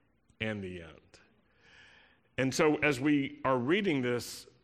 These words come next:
uh, series of Torah passages over the next few weeks, I want to encourage you to, um, to read at home and to read carefully and slowly and to become familiar.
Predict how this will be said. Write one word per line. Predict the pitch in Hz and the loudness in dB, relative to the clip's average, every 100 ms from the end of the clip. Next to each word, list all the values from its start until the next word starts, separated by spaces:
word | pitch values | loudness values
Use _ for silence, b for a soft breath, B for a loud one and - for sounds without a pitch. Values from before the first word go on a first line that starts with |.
| _ 117 | _ -4
uh, | 110 101 92 | -2 -2 -6
series | 80 - - - 220 254 190 131 117 98 - - | -8 -12 -10 -6 -4 -2 0 0 -2 -6 -12 -8
of | 107 104 101 101 98 - - - 95 | -4 -4 -4 -6 -8 -14 -20 -20 -20
Torah | - 147 143 120 | -8 -2 0 0
passages | - 120 117 113 131 104 101 95 90 | -4 -6 -6 -6 -6 -6 -8 -8 -6
over | 101 107 104 104 101 - B B - | -4 -2 -2 -4 -6 -8 B B -10
the | 104 | -6
next | 107 104 - | -6 -6 -8
few | - 107 | -4 -2
weeks, | 98 98 113 92 80 - - B B B B | -2 0 0 -2 -8 -16 -16 B B B B
I | - | -2
want | 240 226 | 0 0
to | |
encourage | 139 127 - 151 147 117 | 0 -2 0 2 2 0
you | 120 117 113 107 B B B _ | 0 2 2 -2 B B B _
to, | - 131 123 120 - - - | -2 0 0 -2 -8 -18 -6
um, | 117 117 107 104 95 - 104 _ _ _ | -2 0 -2 -6 -12 -18 -20 _ _ _
to | - | -6
read | 135 190 160 | -2 0 0
at | 110 | 0
home | 92 107 98 | 0 -4 -4
and | 90 92 | -8 -6
to | 120 | -4
read | 107 127 113 | -2 -4 -4
carefully | - 123 120 120 107 | -2 -2 -2 -4 -4
and | 101 | -4
slowly | 87 - 101 101 101 101 98 | -8 -4 -2 -2 -4 -4 -6
and | 92 | -8
to | 104 | -8
become | 113 131 123 | -8 -4 -6
familiar. | 110 110 110 113 113 104 | -6 -6 -2 0 0 -2